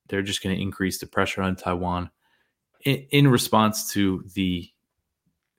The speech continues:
increasing U S support for the island. So the letter said that if both Taiwan and Ukraine need a certain weapon, so,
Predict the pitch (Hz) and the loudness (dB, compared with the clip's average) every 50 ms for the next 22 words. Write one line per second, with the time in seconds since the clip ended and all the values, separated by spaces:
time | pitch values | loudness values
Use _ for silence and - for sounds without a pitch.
0 | _ _ - 117 101 - - - 110 98 92 - - 95 92 90 90 90 - 95 | _ _ -4 -4 -4 -2 0 0 2 2 2 0 0 0 0 -2 -2 -6 -6 -2
1 | 98 101 95 92 90 87 - - 82 - - - 139 135 - - - - - 90 | 2 2 4 4 2 0 -2 -6 -8 -2 4 6 6 6 6 2 -4 -8 -6 -6
2 | 90 92 98 - - - - - - - - _ _ _ _ _ _ _ _ _ | -6 -6 -6 -8 -8 -8 -10 -12 -14 -16 -20 _ _ _ _ _ _ _ _ _
3 | _ _ _ _ _ _ _ _ _ _ _ _ _ _ _ _ _ - - - | _ _ _ _ _ _ _ _ _ _ _ _ _ _ _ _ _ -4 2 2
4 | 123 117 117 113 123 123 120 120 117 - - 123 123 117 117 110 110 107 - 107 | 4 4 6 6 8 8 8 6 6 6 6 6 8 8 8 6 6 4 2 -2
5 | 104 - - 110 113 113 107 - - - - 107 101 98 101 107 107 110 107 104 | -4 -2 0 2 2 2 0 -2 -6 -4 -2 0 0 2 2 4 4 4 2 2
6 | - 98 110 113 104 98 92 95 - - 117 113 110 110 107 107 95 73 101 107 | 0 0 0 0 0 0 -2 -2 -2 0 2 4 4 4 4 2 0 0 0 2
7 | 110 107 110 110 98 - 98 98 - - - 107 107 - 104 107 101 95 92 101 | 4 4 4 2 0 -2 -4 -4 -2 0 2 2 2 2 0 -2 -2 0 0 2
8 | 113 139 139 - 95 95 95 101 113 - - - 92 - | 2 0 0 -2 -2 -2 -2 -4 -6 -10 -10 -10 -10 -10